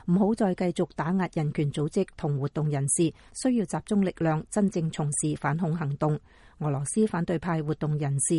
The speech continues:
亞申話，唔清楚巴黎襲擊事件後普京是否意識到風險，因為普京喺敘利亞嘅冒險正使每個俄羅斯人都成為恐怖襲擊嘅目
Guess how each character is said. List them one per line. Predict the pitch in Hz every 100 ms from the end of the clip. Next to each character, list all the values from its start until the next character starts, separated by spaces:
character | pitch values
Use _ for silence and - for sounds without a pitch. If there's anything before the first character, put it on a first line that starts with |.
| -
亞 | 180 160
申 | - 170
話， | 165 147 - - - -
唔 | 190
清 | 285 262
楚 | 220 196
巴 | 233
黎 | 220 147
襲 | 156
擊 | - 190 -
事 | 156
件 | 151 156
後 | 185 151
普 | 143 - 147
京 | 190
是 | 180 - 156
否 | 151 160
意 | - 170
識 | - -
到 | 175
風 | 156 208
險， | 196 147 170 - - -
因 | 196 190
為 | 165 156
普 | 180 156
京 | 196
喺 | 202 180
敘 | 180
利 | 160 156
亞 | 165 160
嘅 | 175
冒 | 160
險 | 151 165 175 - - -
正 | - 214
使 | 208 185
每 | 226 196
個 | 180
俄 | 185 165 139
羅 | 135
斯 | 143 220
人 | 190 139
都 | 208
成 | 214 147
為 | 143 139
恐 | 151 156
怖 | 165
襲 | - 156
擊 | - 190
嘅 | 180
目 | 151